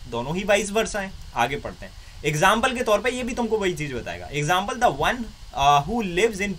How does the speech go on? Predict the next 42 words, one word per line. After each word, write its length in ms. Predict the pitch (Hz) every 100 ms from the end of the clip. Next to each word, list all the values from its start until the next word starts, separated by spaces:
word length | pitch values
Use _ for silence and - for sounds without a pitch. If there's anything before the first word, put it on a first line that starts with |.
| 220
P 140 | 240
one 220 | 156 175 - - - - - - - - - - - -
is 140 | 175
a 60 | 240
neighbor 360 | 190 220 285 262
of 200 | 240 151
those 300 | 170 185 214
who 180 | 170 185 196 175
live 200 | 214 202
in 140 | 208 -
P 80 | 190 -
two 120 | 214
and 140 | 202 147
P 120 | 120
six। 300 | 110 - - - - -
तो 60 | 220
पी 300 | - 202 220
वन 260 | 294 285
में 260 | 233 240 214
जो 140 | 247
बंदा 300 | 196 170 214
रहता 240 | 208 175 156
है 60 |
ना, 80 | 165
ये 160 | 233 226
किस 200 | 226 -
किस 160 | 240
का 100 | 247
neighbor 280 | 220 208 202
है? 120 | -
ये 60 | 220
पी 220 | - 139
टू 140 | 139
का 120 | 185 208
neighbor 240 | 180 160
है 140 | 180
और 120 | 220 190
पी 100 | 170
सिक्स 240 | 147 143 -
का, 100 | 120
क्योंकि 280 | 123 143 156
इसकी 240 | - 165